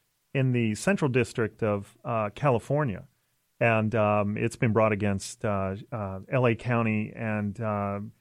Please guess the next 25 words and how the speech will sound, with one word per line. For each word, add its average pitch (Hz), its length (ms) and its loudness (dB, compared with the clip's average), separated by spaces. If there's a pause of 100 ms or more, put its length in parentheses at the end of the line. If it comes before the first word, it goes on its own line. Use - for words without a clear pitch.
(140)
L 123 100 2
A 113 100 2
County 110 360 -2
Sheriff, 170 520 0 (760)
and 139 320 4
it's 170 200 2
making 156 360 4
the 107 80 -2
same 139 360 -2
allegations, 123 880 0
and 127 180 -2
it 151 200 0 (120)
has 135 220 -2 (120)
also 175 360 0
requested 113 680 -2
class 107 300 -4
certification. - 840 -4 (460)
And 120 100 0
the 117 80 0
court 143 320 4
has 143 480 2
just 131 340 -2
certified 117 580 0
class. 151 460 -2
So 127 280 2